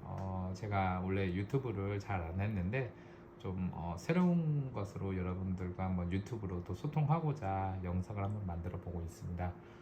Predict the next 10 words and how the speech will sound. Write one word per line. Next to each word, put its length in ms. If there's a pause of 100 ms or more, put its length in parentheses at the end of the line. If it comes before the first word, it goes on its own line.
(300)
어, 280
제가 520
이번에 540
준비한 800
그 240
유튜브 400
영상은 760 (680)
그 180
제 220
와이프 840